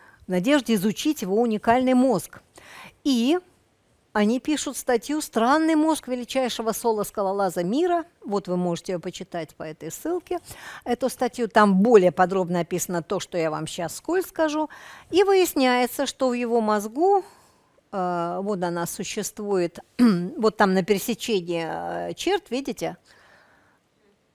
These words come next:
А, на правой фотографии красным это амигдала, миндалина. А, видимо, да. Она возбуждается при чувстве страха.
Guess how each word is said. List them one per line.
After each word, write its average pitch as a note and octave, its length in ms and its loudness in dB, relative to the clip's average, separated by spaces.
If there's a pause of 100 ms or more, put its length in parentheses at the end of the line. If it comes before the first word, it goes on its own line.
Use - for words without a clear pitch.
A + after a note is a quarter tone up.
(100)
А, E3 240 -8
на A3 120 4
правой G#3+ 320 10
фотографии C#4 580 6
красным B3 540 6
это D#4+ 280 6
амигдала, G3 720 4
миндалина. F#3 920 0
А, G3+ 140 -10 (840)
видимо, A3 640 -2
да. G3+ 300 2
Она C4 260 4
возбуждается C4+ 760 0
при A3 140 -10
чувстве B3+ 380 -8
страха. B3 520 0